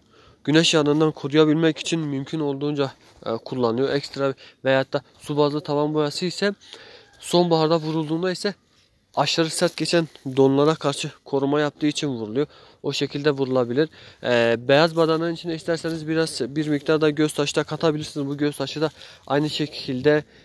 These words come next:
e, ağacın dış katmanının, yani dış kabuğunun, e, bu şekilde, nasıl desem ki, güneş ka-, yanına karşı veya da mantarı hastalıklara karşı korumasına fayda sağlayacaktır. En önemli etkileri bunlardır mesela.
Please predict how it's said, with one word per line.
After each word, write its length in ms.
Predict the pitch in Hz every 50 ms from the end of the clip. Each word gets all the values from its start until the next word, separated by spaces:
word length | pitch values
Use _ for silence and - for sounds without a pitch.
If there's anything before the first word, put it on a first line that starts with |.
| _ -
e, 640 | - 123 120 113 113 110 110 107 95 98 98 - - - - - - - - _ _ - -
ağacın 500 | 143 147 139 139 131 143 160 170 170 147
dış 300 | 156 156 - - - - - - -
katmanının, 540 | - 147 135 - 147 139 131 131 139 139 127 -
yani 160 | - 120 113 104
dış 160 | - - -
kabuğunun, 400 | - 143 135 123 127 131 143 143 - - - - - - - - -
e, 20 | 120 117 - - - _ _ _ _ _ _ - -
bu 60 | 151
şekilde, 880 | 147 - 156 143 - - 139 131 131 131 139 143 143 135 131 127 123 123
nasıl 200 | 127 131 131 -
desem 160 | - - 147 139
ki, 180 | - 123 117 - _ - - _ _ _ _
güneş 300 | - 143 147 156 151 -
ka-, 220 | - - 151 107 139
yanına 360 | 143 139 135 135 139 147 147
karşı 280 | - - 139 131 -
veya 120 | 143 143 -
da 80 | 147
mantarı 380 | 139 131 127 131 131 - 143 147
hastalıklara 560 | 147 143 - - 139 131 - 131 127 131 143
karşı 300 | - - 139 - - 135 - - - - _
korumasına 540 | - - 147 143 147 147 139 135 - - 139
fayda 440 | - - - - 139 139 139 147 147
sağlayacaktır. 640 | - 165 160 160 160 156 165 156 156 - 175 160 - - - - - - - _ -
En 120 | - 160 165
önemli 300 | 160 160 156 151 160 151
etkileri 440 | 147 - - - 135 139 156 180 175
bunlardır 400 | 170 170 170 170 165 143 - 127
mesela. 480 | 123 120 123 - - 135 151 190 269